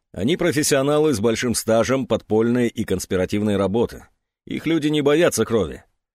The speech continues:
Сможем ли мы их переиграть? Хотя, с другой стороны, очень заманчиво. Что мы можем им предложить, ведь просто на словах их не проведёшь. Предлагаю воспользоваться опытом операции «Трест».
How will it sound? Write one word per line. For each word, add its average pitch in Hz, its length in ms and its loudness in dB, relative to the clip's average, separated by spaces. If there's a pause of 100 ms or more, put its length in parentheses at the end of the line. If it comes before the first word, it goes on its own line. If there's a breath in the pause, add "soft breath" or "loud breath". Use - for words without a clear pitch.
(160)
Сможем 202 400 -2
ли 208 100 2
мы 208 180 0
их 170 320 -2
переиграть? 170 680 0 (380)
Хотя, 95 180 -2
с 92 60 -4
другой 95 280 0
стороны, 104 440 0
очень 107 320 -2
заманчиво. 107 600 -2 (520)
Что - 220 -6
мы 202 100 0
можем 165 340 0
им 156 100 -2
предложить, 139 580 0 (240 soft breath)
ведь 107 180 0
просто 117 320 0
на 117 140 2
словах 107 480 2
их 117 340 -4
не 110 160 0
проведёшь. 107 580 0 (600)
Предлагаю 120 480 2
воспользоваться 170 680 2
опытом 156 600 0
операции 131 580 0
«Трест». - 500 -2